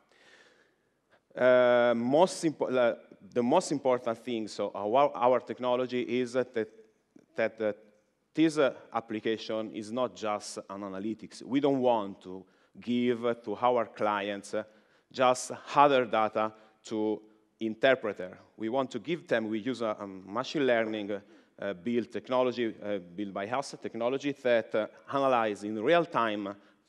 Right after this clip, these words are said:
all this data and deliver real-time suggestion and actionable insight resulting by the interpretation of data. So we develop a, um, simple notification system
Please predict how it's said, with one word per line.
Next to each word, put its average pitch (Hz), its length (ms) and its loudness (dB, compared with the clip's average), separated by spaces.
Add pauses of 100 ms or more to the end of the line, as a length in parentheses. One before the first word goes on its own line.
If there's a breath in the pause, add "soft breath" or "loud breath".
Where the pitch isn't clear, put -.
(360 soft breath)
all 139 440 8
this 98 320 -12
data 110 500 -2
and 117 300 0
deliver 117 440 2
real-time 135 500 2
suggestion 113 840 -4
and 110 320 -4
actionable 110 640 -2
insight 117 560 -2 (160)
resulting 110 600 -2
by 104 180 0
the 104 100 -6
interpretation 104 840 -6
of 92 160 -12
data. 92 340 -10 (540 soft breath)
So 135 240 4
we 113 160 0
develop 127 360 2
a, 110 300 0 (460 soft breath)
um, 104 560 -2
simple 151 360 0
notification 113 600 -4
system 131 540 -4